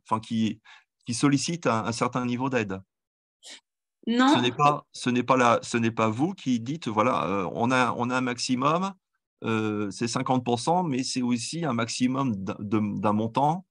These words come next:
Speaker 1: euh, qui peut pas dépasser tel montant. Par type
Speaker 2: D'accord.
Speaker 1: d'aide. C'était ça ma
Speaker 2: Alors,
Speaker 1: question, en fait.
Speaker 2: alors, nous, toutes les infos, c'est vraiment le porteur lui-même qui les complète et qui connaît son dispositif. Donc,
Speaker 1: Ah oui, d'accord.
Speaker 2: voilà.
Speaker 1: Pardon.
Speaker 2: Nous,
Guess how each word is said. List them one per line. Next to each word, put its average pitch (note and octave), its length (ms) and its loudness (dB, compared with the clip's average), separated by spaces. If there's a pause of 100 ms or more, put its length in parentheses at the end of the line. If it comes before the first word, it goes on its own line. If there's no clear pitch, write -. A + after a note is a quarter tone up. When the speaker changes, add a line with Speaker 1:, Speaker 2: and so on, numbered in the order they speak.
(380)
Speaker 1:
euh, G2+ 120 -4
qui G2+ 160 -4
peut G#2+ 120 0
pas B2 140 4
dépasser B2 460 0
tel A#2+ 160 0
montant. A#2+ 400 -4 (520)
Par G#2 120 -2
type G3 100 -4
Speaker 2:
D'accord. F#3+ 140 0
Speaker 1:
d'aide. - 100 -6 (720)
C'était G#2+ 260 0
ça A#2+ 140 4
ma A2+ 60 6
Speaker 2:
Alors, - 100 6
Speaker 1:
question, G#2 240 -2
en G2+ 40 -8
fait. - 300 -4
Speaker 2:
alors, A3 300 2
nous, D4 240 8
toutes D#4+ 240 0
les C#4+ 240 0
infos, C4 260 -2
c'est B3 240 -2
vraiment A#3+ 500 -2 (140)
le A3+ 320 -2
porteur A#3+ 400 0
lui-même B3 400 0
qui - 140 -8
les G#3+ 120 -6
complète B3+ 520 -2
et F3+ 100 -12
qui G3+ 180 -10
connaît G#3+ 240 -4
son G#3 180 -10
dispositif. F#3+ 800 -2 (360)
Donc, F#3 160 -4
Speaker 1:
Ah C3 100 8
oui, C#3+ 140 6
d'accord. C3 320 4 (340)
Speaker 2:
voilà. A#3+ 120 2
Speaker 1:
Pardon. G3+ 180 4 (100)
Speaker 2:
Nous, D4+ 180 6